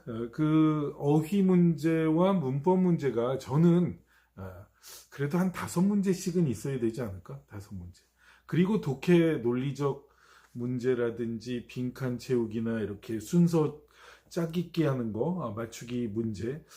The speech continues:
그런 게 들어가도 충분히 좋은 시험이 될 수 있는데,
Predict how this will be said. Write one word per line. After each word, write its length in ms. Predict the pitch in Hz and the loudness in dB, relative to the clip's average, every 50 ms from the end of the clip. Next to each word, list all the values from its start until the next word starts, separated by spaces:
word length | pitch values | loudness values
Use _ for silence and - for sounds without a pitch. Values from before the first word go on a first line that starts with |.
| - - - - _ | -20 -20 -20 -18 _
그런 300 | - 160 175 208 226 220 208 | 0 4 4 4 4 2 0
게 180 | 226 220 202 | 0 -2 -4
들어가도 600 | - - 147 160 156 151 165 165 151 170 175 170 | -4 -2 0 0 0 2 0 0 2 2 2 0
충분히 920 | 170 - - - 226 220 202 208 214 202 196 202 202 196 190 185 180 175 - _ | 0 -4 -8 -4 -2 0 0 0 2 2 2 2 2 2 0 0 -4 -6 -10 _
좋은 340 | - - 131 135 143 147 143 | -4 -4 -2 0 0 0 -2
시험이 380 | 143 160 147 139 135 143 143 | -2 -2 -2 -2 -2 -4 -6
될 180 | 139 117 113 113 | -6 -4 -6 -6
수 180 | 113 - - 127 | -6 -6 -8 -8
있는데, 560 | 107 95 101 107 98 95 123 120 101 - | -8 -6 -6 -8 -8 -6 -6 -8 -8 -10